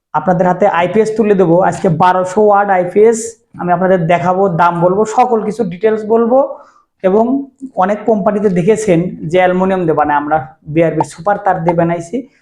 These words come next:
সুন্দরভাবে আপনাদের হাতে ডেলিভারি করবো এই চিন্তা ভাবনায়। আমার ডান পাশে দেখতে পাচ্ছেন আমার চাচা নয়ন, আমার নয়ন চাচা অনেক সুন্দরভাবে কাজ করে। আমি দেখেছি একদিন তার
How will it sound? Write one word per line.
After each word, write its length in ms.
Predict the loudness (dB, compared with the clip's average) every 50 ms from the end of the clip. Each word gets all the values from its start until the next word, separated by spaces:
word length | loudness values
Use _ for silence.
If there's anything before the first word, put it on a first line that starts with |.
| _ -14
সুন্দরভাবে 540 | -6 -2 0 0 2 2 2 2 2 2 0
আপনাদের 340 | 0 0 -2 0 0 2 0
হাতে 440 | 0 2 2 0 0 0 -4 -8 -2
ডেলিভারি 360 | -2 2 2 2 2 2 2 2
করবো 160 | 2 2 2
এই 80 | 0
চিন্তা 260 | 0 -2 -4 0 0 2
ভাবনায়। 220 | 2 2 2 0
আমার 140 | 0 0 -2 -4 -6 -18 _ _ _ _ -4 -2
ডান 200 | 0 0 0 0
পাশে 240 | -2 -2 -2 -2
দেখতে 200 | 0 2 4 4
পাচ্ছেন 260 | 2 2 0 0 0 2
আমার 160 | 2 2 0
চাচা 320 | 0 -2 -2 -2 0 -2
নয়ন, 320 | 0 0 2 0 0 -2 -4 -8 -14 _ _ _ _ _ _ 0
আমার 100 | 2 2
নয়ন 280 | 4 4 4 2 2
চাচা 180 | 0 0 2 2
অনেক 160 | 0 0 -2
সুন্দরভাবে 560 | -4 0 0 2 2 2 2 2 2 0 0
কাজ 260 | 0 0 0 -2 -2 0
করে। 140 | 0 0
আমি 140 | 0 0 0
দেখেছি 340 | 0 0 0 0 0 0 -2
একদিন 220 | -2 -2 -2 -4 -2
তার 160 | -2 -2 -2